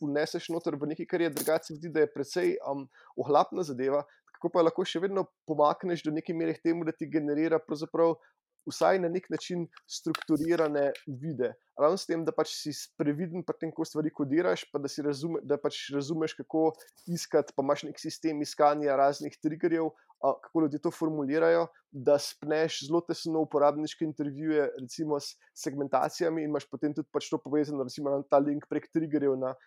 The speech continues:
posamezne segmente, da razumeš, kaj za koga pomeni, in potem pač tudi malo, a,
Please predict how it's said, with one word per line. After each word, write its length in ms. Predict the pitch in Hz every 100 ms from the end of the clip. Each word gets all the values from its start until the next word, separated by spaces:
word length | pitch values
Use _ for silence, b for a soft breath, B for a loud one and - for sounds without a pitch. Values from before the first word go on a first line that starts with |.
| b
posamezne 420 | - 147 143 143 147
segmente, 520 | - 139 139 156 160
da 100 | 143
razumeš, 340 | 139 131 147 -
kaj 220 | 143 139
za 80 | 139
koga 240 | 160 147
pomeni, 380 | 151 135 147 151
in 40 | 143
potem 240 | - 147
pač 280 | - 147 151
tudi 100 | 135
malo, 220 | 143 139 139 b b
a, 140 | 131